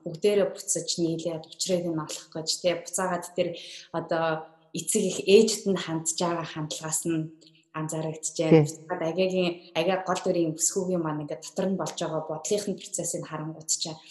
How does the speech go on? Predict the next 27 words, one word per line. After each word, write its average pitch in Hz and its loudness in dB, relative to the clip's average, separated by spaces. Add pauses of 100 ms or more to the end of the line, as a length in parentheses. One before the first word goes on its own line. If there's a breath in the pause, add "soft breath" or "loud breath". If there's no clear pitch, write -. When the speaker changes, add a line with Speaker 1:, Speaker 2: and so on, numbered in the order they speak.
(680 loud breath)
Speaker 1:
Айгуу 196 6
тийм 196 2 (240)
ууж 208 4
юу? 214 4 (1300)
Аа, 165 -2
тий, 202 6
маш 277 8
олон 233 10
зүйл 208 10
дээр 190 8
тэр 190 4
хүмүүс 180 0
одоо, 175 4 (360)
э, 127 -6
гол 202 6
дүрийн 208 12
баатар 190 8
маань 185 8
ингээд 175 10 (840 loud breath)
муухай 208 10
үйлдэл 233 12
гаргацсан 226 10
шүү - 10
дээ. 196 12
Тэгсэн - 10
хэрнээл 254 12
ингээд 196 10